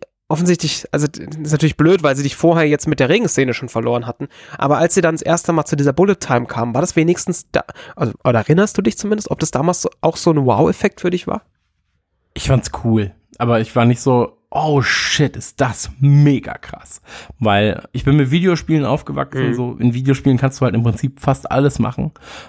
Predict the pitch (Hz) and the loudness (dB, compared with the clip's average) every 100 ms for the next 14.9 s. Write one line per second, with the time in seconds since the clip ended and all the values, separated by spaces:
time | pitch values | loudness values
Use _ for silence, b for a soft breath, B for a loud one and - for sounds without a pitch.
0 | - 113 107 104 107 120 117 120 147 - | 0 4 4 2 2 4 2 2 -2 0
1 | 135 139 - 139 139 120 117 135 131 127 | 0 -2 -2 -2 0 -2 -2 -2 0 0
2 | 123 - 117 135 135 135 131 117 - 135 | -2 -4 -4 -4 -4 -2 0 0 2 0
3 | 120 117 120 110 113 110 110 107 139 - | 2 0 2 2 0 0 -2 -2 -2 2
4 | 139 139 - 120 110 107 143 151 135 98 | 0 0 0 0 2 2 2 2 2 0
5 | 113 123 147 - 113 - 127 117 B B | 0 0 0 0 -4 -4 -14 -18 B B
6 | - 113 107 107 104 104 107 - - 127 | 2 4 4 2 2 2 0 -4 0 4
7 | 120 123 131 - 127 131 151 - B B | 2 2 -4 2 4 4 2 -8 B B
8 | - 131 123 - _ - 123 135 123 - | -2 0 0 -6 _ -8 -2 2 2 2
9 | 135 127 - 139 - 123 131 131 120 127 | 0 0 0 -2 0 2 2 0 0 -4
10 | - 123 123 123 113 120 120 113 113 - | 0 2 4 4 2 0 0 0 -2 -2
11 | 120 123 113 117 123 117 101 104 120 131 | -2 -2 -2 0 2 2 2 2 0 0
12 | 117 117 - 117 110 107 - 127 113 120 | 2 2 2 2 2 0 0 0 2 0
13 | 120 - - - - 131 185 143 - - | -2 -4 -8 -10 -10 -10 -14 -12 -10 -10
14 | - 139 - - 101 95 90 92 92 | -10 -12 -2 2 2 2 0 2 0